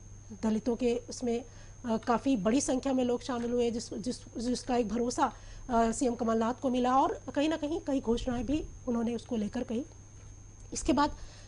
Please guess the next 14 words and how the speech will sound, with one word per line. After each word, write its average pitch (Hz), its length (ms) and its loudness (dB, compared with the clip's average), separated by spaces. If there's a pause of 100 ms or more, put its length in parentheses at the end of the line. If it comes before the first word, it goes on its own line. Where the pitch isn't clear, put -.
(120)
अब 302 100 6
ये 320 100 8
शबरी 262 280 6
जयंती 240 340 6
समारोह, 214 360 2 (140)
जिसमें 285 360 2 (460)
शबरी 320 360 6
के 339 140 4
बेर 240 220 8
कहे 262 220 4
जाते 285 260 4
हैं, 294 160 4
राम, 254 280 4
अ, - 60 -4